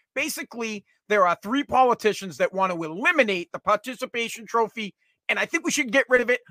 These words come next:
a hundred fifty percent. They, they want to give out trophies to people that have earned them. They want leagues to stop giving out a trophy or a ribbon to kids for just showing up, and they want it to be merit-based.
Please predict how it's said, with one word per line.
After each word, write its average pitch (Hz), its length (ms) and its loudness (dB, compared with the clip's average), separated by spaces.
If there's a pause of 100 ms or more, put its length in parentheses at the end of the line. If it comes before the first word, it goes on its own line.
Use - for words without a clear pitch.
(120)
a 208 60 0
hundred 294 380 2
fifty 247 240 -8
percent. 226 400 -4 (220)
They, 262 220 -2
they 269 200 2 (160)
want 240 440 6 (120)
to 208 100 -6
give 185 300 -4
out 269 240 8
trophies 180 840 0 (300)
to 262 160 -6
people 262 300 -2
that 214 160 6
have 175 100 4 (160)
earned 233 280 8
them. 123 140 -8 (520)
They 254 160 2
want 320 340 2
leagues 339 440 -8
to 247 100 -6
stop 294 420 4
giving 277 380 -4
out 233 300 8 (360)
a - 160 -6
trophy 277 720 2 (200)
or 196 240 -2
a 180 40 -6
ribbon 277 520 -6
to 208 120 -12
kids 247 320 -8
for 220 160 -8
just 202 260 -6
showing 214 380 -2
up, 254 240 4
and 208 100 -6
they 202 80 0
want 247 280 0
it 190 80 -16
to 208 60 -10
be 214 100 -8
merit-based. 208 1080 2